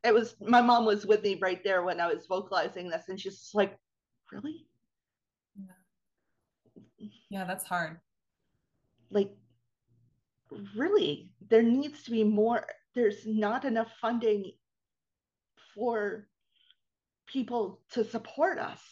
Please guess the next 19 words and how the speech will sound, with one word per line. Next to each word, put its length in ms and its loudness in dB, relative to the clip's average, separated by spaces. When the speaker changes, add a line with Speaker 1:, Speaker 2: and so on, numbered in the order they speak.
Speaker 1:
Like, 220 -2
I 120 2
brought 380 -2
that 120 -2
up, 220 0
and 100 0
he's 220 -2
just, 180 -6
like, 180 -6
comparing 540 -2
it 180 -4
to 120 -2
water 440 2
and 160 -6
stuff 220 -10
like 140 -6
that. 160 -4
I'm 40 -4
like, 180 -2